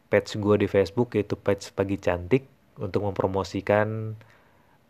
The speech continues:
eh, Instagram-Instagram cewek-cewek itu. Pertama itu,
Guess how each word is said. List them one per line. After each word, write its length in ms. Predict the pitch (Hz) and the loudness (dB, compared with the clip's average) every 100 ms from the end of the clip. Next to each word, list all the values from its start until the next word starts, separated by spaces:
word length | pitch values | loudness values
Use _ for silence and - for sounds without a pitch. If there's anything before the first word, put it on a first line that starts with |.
| - | -10
eh, 320 | 101 95 98 104 | -6 -4 -4 -4
Instagram-Instagram 720 | 98 98 98 104 95 95 92 | -2 2 2 0 -2 0 0
cewek-cewek 640 | 90 95 92 95 98 92 - | 2 2 2 0 0 -2 2
itu. 240 | 143 185 - _ _ _ _ _ _ _ _ - | 4 2 -4 _ _ _ _ _ _ _ _ -6
Pertama 400 | 95 95 110 101 | -2 0 0 -4
itu, 320 | 90 120 | 0 2